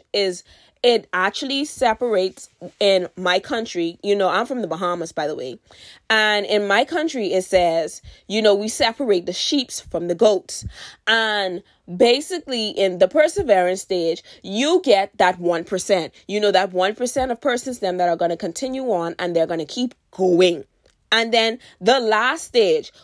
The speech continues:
which is always glorified. And, you know, everybody shows this stage.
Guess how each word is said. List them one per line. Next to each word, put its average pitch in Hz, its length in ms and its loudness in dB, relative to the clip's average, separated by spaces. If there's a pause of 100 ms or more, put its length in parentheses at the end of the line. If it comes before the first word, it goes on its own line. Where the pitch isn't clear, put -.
which 220 240 4
is 277 200 -2
always 202 360 6
glorified. 175 880 -2
And, 196 140 -4
you 202 60 -4
know, 185 220 -2 (200)
everybody 240 720 2
shows 185 380 -2
this 165 160 -10
stage. 165 400 -8